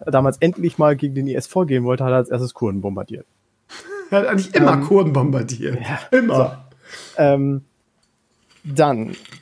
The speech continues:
Speaker 1: Kur-, genau, und jetzt, ähm, so dann zu einem Einmarsch, wo von wegen, ihr salutiert da euren türkischen Soldaten.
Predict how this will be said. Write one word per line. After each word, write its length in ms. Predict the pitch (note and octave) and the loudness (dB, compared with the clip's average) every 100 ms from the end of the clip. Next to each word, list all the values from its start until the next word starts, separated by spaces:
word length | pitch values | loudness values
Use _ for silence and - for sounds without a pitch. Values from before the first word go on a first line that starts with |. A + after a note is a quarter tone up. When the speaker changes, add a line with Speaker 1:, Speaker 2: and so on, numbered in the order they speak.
| _ _ _ _ | _ _ _ _
Speaker 1:
Kur-, 240 | - E3+ D#3 | -2 0 0
genau, 260 | D#3 D3 | 0 0
und 80 | B2+ | 2
jetzt, 360 | D3 D3+ - - | 0 -2 -10 0
ähm, 420 | D3+ D3+ D3 C#3 _ _ _ _ _ - | 2 2 -2 -4 _ _ _ _ _ -14
so 160 | - C3+ | -10 -2
dann 140 | D3+ | 0
zu 100 | D#3+ | 2
einem 100 | A2+ | 0
Einmarsch, 380 | - F3+ E3 - | 0 0 0 0
wo 100 | C#3 | -2
von 180 | C3+ C#3+ | 0 0
wegen, 180 | C3+ C#3 | 2 2
ihr 100 | C3 | 2
salutiert 440 | B2+ A#2+ - D3 | 2 0 0 0
da 60 | - | 0
euren 220 | A#2+ A2+ | 0 -4
türkischen 400 | - D#3+ C3 C3+ | -2 -4 -2 -4
Soldaten. 460 | A#2+ A#2 B2+ - C3+ | -2 0 0 -2 -12